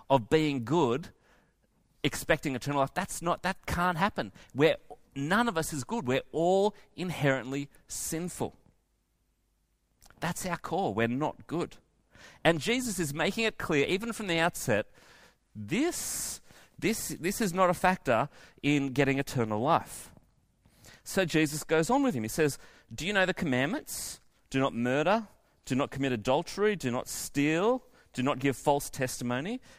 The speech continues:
do not commit fraud, honor your father and mother." The man affirmed, "Yes, teacher, I've kept all these things since my childhood." He's kept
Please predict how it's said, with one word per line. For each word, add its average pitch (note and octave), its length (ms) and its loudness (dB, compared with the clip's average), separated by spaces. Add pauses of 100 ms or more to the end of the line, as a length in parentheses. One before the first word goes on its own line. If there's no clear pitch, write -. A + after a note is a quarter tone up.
(120)
do B2 100 -4
not C#3 200 -2
commit D3 260 -4
fraud, F3 460 2
honor D3+ 160 0
your C#3 100 -2
father C3+ 320 2
and A#2 100 -4
mother." A#2+ 300 0 (920)
The D3 100 -8
man C#3+ 220 2
affirmed, G#3 380 -2 (280)
"Yes, B3+ 440 4
teacher, B3 440 0 (320)
I've F3+ 200 6
kept - 300 2
all B3+ 100 2
these A#3 240 0
things B2+ 320 -4
since - 240 -8
my D#3+ 160 -4
childhood." G#3+ 800 -2 (1700)
He's C#3+ 180 -8
kept - 480 -4